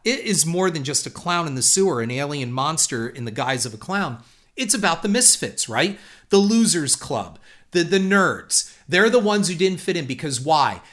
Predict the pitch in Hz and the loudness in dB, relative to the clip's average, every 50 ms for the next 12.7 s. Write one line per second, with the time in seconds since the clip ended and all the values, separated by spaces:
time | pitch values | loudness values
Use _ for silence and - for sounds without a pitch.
0 | - _ - 135 120 123 120 123 127 131 135 131 131 - 151 123 - - - 160 | -20 _ -6 -6 -4 -4 -4 -4 -2 -2 -4 -4 -6 -6 -2 0 2 2 4 2
1 | 165 - - 180 170 160 151 151 139 120 120 117 113 113 110 104 - - - 196 | 0 -2 -2 -2 -2 -2 -2 -4 -4 -4 -4 -6 -8 -8 -6 -2 0 0 2 0
2 | 190 190 196 - 202 185 190 185 180 175 160 - - - - _ _ - 117 113 | 0 -2 -2 -2 0 0 0 0 0 -2 -4 -10 -16 -20 -20 _ _ -6 -4 -4
3 | 113 131 113 104 113 - - - - - 180 180 180 185 185 190 185 185 185 185 | -4 -4 -8 -6 0 4 6 6 6 4 4 2 4 4 4 4 4 4 2 0
4 | - - - _ - - - - 165 143 139 139 139 143 147 156 147 143 139 139 | -6 -16 -16 _ 2 2 4 4 4 2 2 2 0 -2 -4 -6 -4 -4 -4 -4
5 | 139 156 170 175 180 165 170 156 160 160 175 160 - - - 196 180 170 160 143 | 0 2 2 4 4 2 2 0 2 0 0 -4 -4 -4 0 2 2 2 2 0
6 | 135 151 143 139 151 156 156 156 139 120 101 101 143 156 160 165 165 165 156 139 | -2 -2 -2 -4 -2 -2 -2 -2 -4 -4 -4 -2 -2 0 0 0 0 0 0 -2
7 | - 160 151 151 147 151 147 147 - 147 131 - 143 131 127 - - 165 160 143 | -2 -2 -4 -4 -4 -4 -4 -4 -6 -10 -8 -6 -6 -6 -6 -6 -6 -6 -6 -6
8 | - 156 151 151 151 151 143 131 127 131 127 127 120 135 135 135 123 - 120 120 | -6 -6 -4 -4 -4 -4 -4 -6 -6 -6 -6 -6 -6 -6 -6 -6 -6 -8 -6 -8
9 | 120 120 117 _ - 170 175 175 170 - _ _ _ - - - - - 196 214 | -10 -10 -10 _ -4 -2 -2 -2 -4 -8 _ _ _ -20 -20 -18 -6 -2 0 0
10 | 214 208 240 233 220 208 - - - 262 262 233 233 226 214 254 285 262 202 180 | 2 2 0 0 2 4 6 6 6 4 2 0 -2 0 2 2 4 6 6 4
11 | 180 180 - - - _ _ - - 214 - - 202 185 147 131 151 139 131 123 | 4 2 -4 -14 -20 _ _ -2 -2 -2 0 2 2 2 2 0 -2 -4 -4 -4
12 | 143 156 147 123 110 - 170 170 165 - - 131 101 - | -6 -6 -6 -8 -2 0 0 0 0 -2 -8 -10 -10 -12